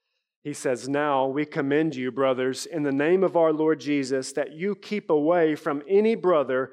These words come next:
who is walking in idleness and not in accord with the tradition that you receive from us.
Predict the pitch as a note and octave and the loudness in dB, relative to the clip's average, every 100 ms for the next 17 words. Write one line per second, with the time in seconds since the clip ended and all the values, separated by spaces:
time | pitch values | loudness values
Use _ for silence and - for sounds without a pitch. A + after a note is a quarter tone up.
0 | - - F3 C#3 C3 C#3 E3+ E3+ D3+ C3 | -12 -2 2 2 0 2 2 0 -2 -2
1 | A#2+ C3+ E3+ G3 G3 G3 G3 - - _ | -4 -2 2 4 4 2 0 -4 -12 _
2 | - B2+ B2 D3 E3+ F3 - C3+ A#2+ E3+ | -8 -6 -2 0 0 -2 -6 -6 -4 0
3 | F#3+ F#3 D3+ B2+ A#2 - A#2+ D#3+ E3+ F3 | 2 2 -2 -6 -8 -10 -2 0 0 -2
4 | D3+ B2 C3 D#3+ D3+ C3 - D#3 C#3 D3 | -4 -4 -2 -2 -2 -4 -4 -6 -6 -4
5 | C3 A#2+ F2+ - - | -2 -2 -4 -10 -18